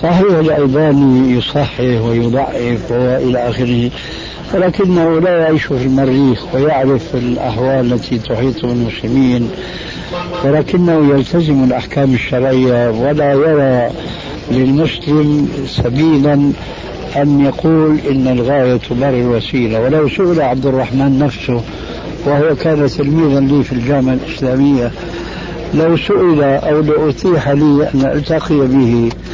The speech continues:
"هل أنت تقول بالغاية تبرر الوسيلة؟" لقال: "لا، لأن هذه قاعدة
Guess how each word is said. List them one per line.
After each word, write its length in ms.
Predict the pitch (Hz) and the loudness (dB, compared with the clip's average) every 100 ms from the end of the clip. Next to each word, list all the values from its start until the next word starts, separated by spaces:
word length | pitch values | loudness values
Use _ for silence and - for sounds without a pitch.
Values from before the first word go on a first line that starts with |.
| - - - - - | -12 -12 -12 -12 -8
"هل 240 | - 175 190 | -2 0 2
أنت 240 | 185 175 | 0 0
تقول 560 | 170 170 143 - 165 156 | -2 -2 -4 0 2 2
بالغاية 1800 | 143 143 135 131 127 123 123 117 131 147 127 123 117 113 110 139 143 127 | 2 2 2 2 2 0 -2 -2 -4 -2 -2 0 0 0 0 0 2 0
تبرر 460 | - 139 139 143 127 | -2 -2 0 2 2
الوسيلة؟" 480 | 127 - 156 160 160 - - - - | 0 0 0 0 -4 -8 -10 -10 -6
لقال: 500 | 131 - 156 147 143 | -4 -2 0 2 2
"لا، 180 | 156 127 104 120 | 2 0 -2 -2
لأن 260 | 156 170 | 0 2
هذه 640 | 170 170 151 151 143 139 135 - - | 2 2 2 2 2 2 -2 -4 -2
قاعدة 400 | 156 131 131 | 0 0 0